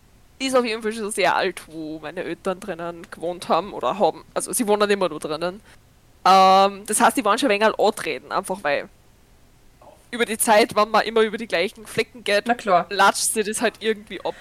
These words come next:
Speaker 2: Ah!
Speaker 1: Ja, diese klassischen
Speaker 2: Ja, Google ist dein Freund. Ich hab's schon. Ich hab's
Speaker 1: Ja,
Speaker 2: schon,
Speaker 1: genau.
Speaker 2: ja. Ja, ja, ja, ja.
Speaker 1: Und
Speaker 2: Ich glaube, in meiner
Speaker 1: die waren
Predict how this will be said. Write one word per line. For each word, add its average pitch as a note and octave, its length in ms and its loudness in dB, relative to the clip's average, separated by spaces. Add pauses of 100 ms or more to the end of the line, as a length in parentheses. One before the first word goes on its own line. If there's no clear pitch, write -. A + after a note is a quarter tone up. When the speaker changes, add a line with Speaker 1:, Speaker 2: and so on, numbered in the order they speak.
(200)
Speaker 2:
Ah! D4+ 1700 10 (760)
Speaker 1:
Ja, C4+ 240 4
diese C#4+ 200 0
klassischen C#4+ 540 2
Speaker 2:
Ja, D4 220 10
Google D4+ 320 2
ist D4+ 160 0
dein C4+ 120 4
Freund. G3 400 0
Ich A#3 160 -4
hab's G#3+ 260 0
schon. F3+ 280 -2 (380)
Ich A#3 120 -4
hab's G3+ 140 -2
Speaker 1:
Ja, B3+ 100 6
Speaker 2:
schon, A3+ 120 2
Speaker 1:
genau. G3+ 120 2
Speaker 2:
ja. F#3 240 2
Ja, A3 180 0
ja, A3 180 2
ja, G#3+ 160 2
ja. G3+ 180 0
Speaker 1:
Und A#3+ 220 2 (1000)
Speaker 2:
Ich A3 120 -4
glaube, G#3+ 220 4
in C#4+ 40 2
meiner G#3 200 4
Speaker 1:
die - 60 -6
waren B3 120 6